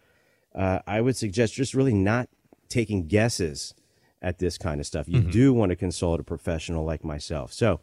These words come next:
Speaker 1: as long as you have two hundred fifty thousand dollars or more, um, saved for your retirement, not including any real estate,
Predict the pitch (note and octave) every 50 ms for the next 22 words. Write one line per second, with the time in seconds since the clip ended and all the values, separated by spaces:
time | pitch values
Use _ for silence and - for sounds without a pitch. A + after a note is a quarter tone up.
0 | _ _ _ _ _ _ _ - - F2 F#2+ F2+ F#2+ A2 A#2+ C3+ C#3+ B2+ C3+ C3
1 | A2+ - - C3 B2+ B2 B2+ A#2+ G#2+ - - A2 - G#2+ - G#2 G2 G2+ G2+ G2
2 | G2+ F#2+ F#2+ F#2+ F#2+ F#2 F2 - - G#2+ G#2+ A#2 A#2 G#2+ G#2 G#2 A2+ D3+ D#3 G2
3 | C#2+ C2+ C#2 D2 - _ _ _ _ _ _ _ _ _ _ _ _ - E2 F2+
4 | F2 E2+ E2 D#2 - - G#2+ G2+ A2 A2+ G#2+ - A#2 A#2 A2+ G#2+ B2 B2+ B2 -
5 | - A#2+ G#2+ G#2 G#2 G#2 G#2 G2 E2 F2+ F#2 F#2+ G2+ G#2+ G2 - A2+ A2 G#2 A2
6 | G#2 G2+ G2 G2 - G2+ G2+ F#2+ F#2 F#2+ G#2 A2 A2 A2 G2+ - - E2+ D#2+ D#2+
7 | E2+